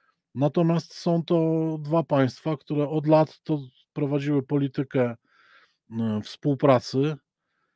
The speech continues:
E, w tej polityce Niemcy myśleli, że mają tutaj takiego biednego frajera Gangusa, którego wykorzystują, on im tutaj, kurde,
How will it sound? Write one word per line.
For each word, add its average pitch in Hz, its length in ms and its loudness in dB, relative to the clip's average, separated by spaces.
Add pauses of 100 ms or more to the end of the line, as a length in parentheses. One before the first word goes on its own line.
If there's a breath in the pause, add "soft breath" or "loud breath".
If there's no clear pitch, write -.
(240)
E, 214 760 -4 (320)
w - 120 -20
tej 156 160 2
polityce 143 540 0
Niemcy 147 360 2
myśleli, 135 520 2
że 110 340 -2 (760)
mają 139 260 4
tutaj 117 220 -6
takiego 113 360 -6
biednego 117 440 0
frajera 120 460 4
Gangusa, 117 600 -2 (400 soft breath)
którego 120 280 -2
wykorzystują, 113 800 0
on 113 100 2
im 110 120 -2
tutaj, 104 320 -4
kurde, 101 760 -6